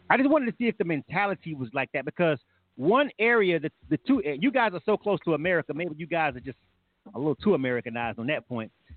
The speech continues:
But two, but the other two regions that I, that I spoke about, which was, uh, the U K and Canada, uh, the U K and Africa, I just noticed that they just can, they can love the shit out of independent artists, and he ain't never been on T V or the radio, but they just freaking love 'em. You know what I'm saying?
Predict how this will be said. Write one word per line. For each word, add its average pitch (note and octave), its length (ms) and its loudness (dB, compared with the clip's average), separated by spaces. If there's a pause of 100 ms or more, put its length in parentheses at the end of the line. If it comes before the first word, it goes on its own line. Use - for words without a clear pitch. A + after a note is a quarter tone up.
But D3+ 220 0
two, A#3 200 4
but D#3+ 140 -2
the - 100 -6
other C4+ 200 0
two A3 160 -2
regions E3+ 400 -2
that D#3+ 100 0
I, C#3+ 140 0 (100)
that D3+ 80 -2
I C#3 160 -2
spoke D#3+ 220 0
about, C#3+ 260 2
which C3+ 160 -4
was, C3+ 240 0
uh, B2 280 -2 (300)
the A#2+ 120 -8
U G3 120 2
K F#3 200 2
and C#3+ 120 -2
Canada, F#3 440 0
uh, A#2+ 100 0
the A#2+ 140 -6
U G3 120 4
K F#3 220 2
and C#3 160 0
Africa, E3 460 0 (320)
I G3 80 4
just F#3+ 180 -2
noticed A3+ 320 2
that E3+ 220 2 (580)
they G#3+ 140 2
just G3+ 240 0
can, C3+ 360 -2
they A#3 120 2
can E3+ 140 -2
love F3 220 2
the D3 60 -8
shit A3+ 200 -6
out F#3 100 2
of - 80 -6
independent D3+ 440 -6
artists, D3+ 280 -2
and C#3 100 -6
he A3 140 -2
ain't E3+ 100 -6
never F#3 160 -2
been D3+ 160 -2
on C#3+ 140 -8
T F3 100 -10
V D3+ 140 -4
or C#3 80 -2
the C3+ 60 -4
radio, D#3 280 -2
but C3+ 100 -4
they F#3+ 120 -4
just F3 200 -8
freaking E3+ 260 2
love G3+ 220 0
'em. F#3 140 -6 (320)
You G3+ 120 4
know B3 40 6
what A#3+ 120 4
I'm - 60 0
saying? C4+ 320 2